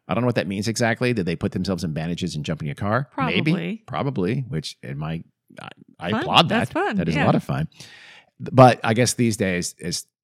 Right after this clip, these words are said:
Speaker 1: it's kind of fallen out of, of, of knowledge. Most of the local teens have never heard of the bandage
Speaker 2: Yeah.
Speaker 1: man. So I think they should.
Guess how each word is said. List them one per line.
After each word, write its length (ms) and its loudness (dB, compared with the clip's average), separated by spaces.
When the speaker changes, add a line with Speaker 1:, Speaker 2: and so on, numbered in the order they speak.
Speaker 1:
it's 120 -2
kind 200 -2
of 60 -4
fallen 260 -4
out 100 -6
of, 140 -6
of, 280 -10
of 180 -10
knowledge. 420 -10
Most 320 -10
of 60 -4
the 240 -8
local 360 -8
teens 460 -12
have 180 -10
never 140 -6
heard 160 -4
of 60 -4
the 80 -8
bandage 320 -4
Speaker 2:
Yeah. 60 -6
Speaker 1:
man. 320 -10
So 200 0
I 160 2
think 380 -2
they 200 -4
should. 440 -2